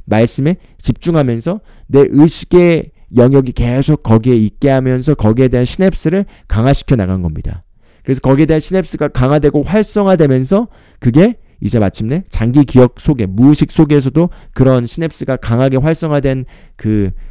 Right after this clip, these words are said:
회로가 만들어지게 되자 그 회로에 의해서 제가 행동이 이제 어느 순간 바뀌어져서 그렇게 바뀐 행동을 하게 되는 저를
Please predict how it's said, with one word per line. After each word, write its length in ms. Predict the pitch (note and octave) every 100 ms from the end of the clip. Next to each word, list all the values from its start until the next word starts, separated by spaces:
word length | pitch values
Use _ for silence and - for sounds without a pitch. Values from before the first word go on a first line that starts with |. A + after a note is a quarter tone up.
| - -
회로가 300 | G3 G3 F3
만들어지게 640 | B2 G#2 A#2+ D3 A#2+ B2
되자 400 | B2 F2+ C#3+ G#3+ -
그 180 | - A#2+
회로에 400 | C3+ F#3 F#3+ F#3+
의해서 480 | E3+ B2 C3+ C3+ D#3+
제가 420 | D3+ F#2+ G#2 G3 - -
행동이 340 | F3 F3+ F3
이제 140 | B2+ A#2
어느 160 | G#2
순간 300 | G#2+ A#2 D3 - _ -
바뀌어져서 500 | - G#2+ - E3 C3
그렇게 400 | C#3 A#2 - C#3+ E3+ - -
바뀐 360 | - - F3+ F3+
행동을 320 | E3+ E3 D#3+
하게 260 | E3 F3+
되는 220 | F3 E3 D3
저를 340 | A2+ A2+ A2